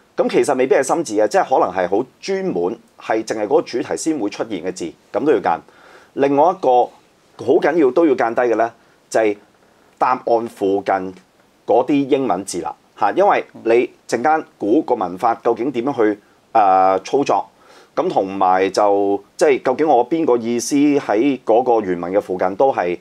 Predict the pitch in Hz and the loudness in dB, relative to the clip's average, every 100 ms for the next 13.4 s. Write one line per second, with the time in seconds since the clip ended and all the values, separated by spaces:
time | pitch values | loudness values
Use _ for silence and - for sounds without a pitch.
0 | _ - 123 - 113 107 110 110 85 82 | _ -2 0 0 -2 2 2 2 0 -4
1 | 92 82 80 _ _ _ _ - 131 131 | -10 -8 -10 _ _ _ _ -6 -2 0
2 | 120 113 131 147 127 131 135 127 113 107 | 0 -2 -2 0 2 2 0 0 -2 2
3 | 120 113 127 127 120 104 104 87 92 104 | -2 0 0 2 2 0 0 -2 2 2
4 | 104 - - 110 104 104 123 - 123 120 | 0 -4 0 2 2 0 -2 0 0 0
5 | 117 120 117 - _ _ - 104 104 - | 0 0 -2 -14 _ _ 0 2 2 0
6 | 92 90 113 139 92 90 90 110 131 101 | 0 0 2 0 -2 -8 -2 0 0 2
7 | 107 - - 107 131 131 120 - 95 85 | 0 -2 -4 -2 0 0 -2 -2 -10 -6
8 | 107 110 98 123 135 143 110 117 131 131 | -2 -2 0 -2 0 0 2 2 2 0
9 | 139 131 139 139 - 98 117 104 131 131 | 0 0 2 0 0 -2 0 0 2 2
10 | 95 107 - 123 131 120 123 123 101 90 | 2 0 0 0 0 0 0 0 -2 -4
11 | 98 92 - _ - 110 139 127 120 123 | -4 -4 -10 _ -6 -2 -2 0 2 2
12 | 135 _ _ _ - - 208 156 123 107 | -2 _ _ _ -12 -6 -2 0 -2 -4
13 | 104 78 76 76 | -6 -10 -12 -18